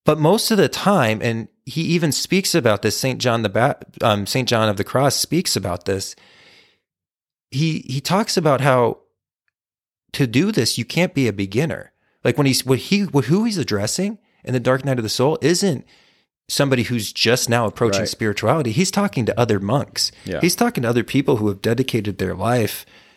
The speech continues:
Speaker 1: in the search of God and universal creation. So
Speaker 2: Right.
Speaker 1: these are not infants in this spiritual development.
Speaker 2: Mm-hmm. Mm-hmm.
Speaker 1: And that's really what we're gonna see. The dark night of the soul really can't be approached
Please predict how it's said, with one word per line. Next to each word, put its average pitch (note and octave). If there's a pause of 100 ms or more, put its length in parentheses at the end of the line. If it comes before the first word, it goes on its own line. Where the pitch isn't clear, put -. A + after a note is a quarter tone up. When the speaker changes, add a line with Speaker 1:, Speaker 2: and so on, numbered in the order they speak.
Speaker 1:
in A#2+
the G2+
search -
of F#2+ (360)
God G#2+
and G2+
universal G2+
creation. A2+
So G#2+
Speaker 2:
Right. F#2 (400)
Speaker 1:
these C3+
are D#3
not C#3
infants B2
in A2+
this G2+
spiritual -
development. G2
Speaker 2:
Mm-hmm. E2
Mm-hmm. E2+ (720)
Speaker 1:
And C3
that's C#3+
really G#3+
what D3+
we're B2+
gonna A2
see. D3+
The G#2+
dark C#3+
night F#3+
of C#3
the A2+
soul D3
really B2+
can't D3
be A#2
approached -